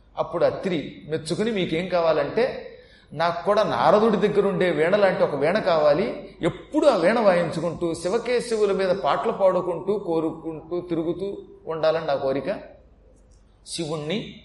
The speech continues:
కేశవుణ్ణి మంచి పాటలతో సంస్తుతించి వారి అనుగ్రహం పొందాలి. ఇది నా కోరిక. నాకు ఒక వీణ ప్రసాదించండి" అని నేను అనసూయని, అత్రిని అడిగాను.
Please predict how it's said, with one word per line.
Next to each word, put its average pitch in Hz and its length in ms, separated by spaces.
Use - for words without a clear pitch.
కేశవుణ్ణి 151 880
మంచి 247 580
పాటలతో 170 1000
సంస్తుతించి 190 960
వారి 165 240
అనుగ్రహం 240 600
పొందాలి. 156 640
ఇది 277 140
నా 233 160
కోరిక. 147 440
నాకు 185 460
ఒక 165 220
వీణ 233 260
ప్రసాదించండి" 170 1600
అని 190 140
నేను 170 240
అనసూయని, 160 600
అత్రిని 165 420
అడిగాను. 123 360